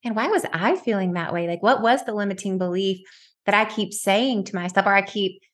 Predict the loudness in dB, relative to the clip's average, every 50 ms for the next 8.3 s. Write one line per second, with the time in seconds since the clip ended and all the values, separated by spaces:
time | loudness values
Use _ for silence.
0 | _ _ -2 2 4 4 4 4 2 2 4 6 6 6 8 6 4 4 0 -4
1 | _ _ _ _ _ 4 4 6 4 4 2 0 2 2 2 0 0 -2 -4 -4
2 | -4 -2 -2 -2 -2 -2 -2 -2 -4 -2 0 2 2 2 0 -2 -4 -2 -2 -2
3 | -2 -2 -2 -2 -4 -6 -4 -4 -2 -4 -4 -4 -4 -4 -4 -6 -6 -6 -4 -4
4 | -4 -4 -4 -4 -4 -2 -2 -2 -2 -2 -2 0 0 0 0 -2 -6 -12 -18 -18
5 | -18 -8 -4 0 2 4 4 2 2 2 4 4 4 4 4 2 2 2 0 -2
6 | -2 -4 -2 0 0 2 2 2 0 0 -2 -6 -10 -16 -20 -20 _ _ _ _
7 | -4 2 4 4 4 4 4 0 0 0 0 0 2 0 0 -2 -4 -8 -6 -4
8 | -4 -4 -6 -8 -10 -12